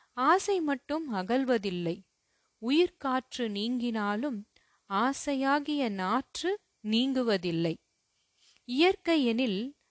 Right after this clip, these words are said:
தானாய் இயல்பாய் ஏற்பட்டது என்று உரைப்பாருண்டு. இயல்பாய் ஏற்பட்டது மட்டுமல்ல, அஃது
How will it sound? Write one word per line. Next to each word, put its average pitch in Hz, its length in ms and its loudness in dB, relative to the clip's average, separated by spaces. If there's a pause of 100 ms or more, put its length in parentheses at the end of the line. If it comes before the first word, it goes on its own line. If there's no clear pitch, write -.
(260)
தானாய் 302 540 4
இயல்பாய் 254 640 2
ஏற்பட்டது 202 800 -2 (400)
என்று 208 380 -2
உரைப்பாருண்டு. 185 720 -2 (540)
இயல்பாய் 339 640 2
ஏற்பட்டது 277 680 2
மட்டுமல்ல, 208 760 -2 (500)
அஃது 202 540 -6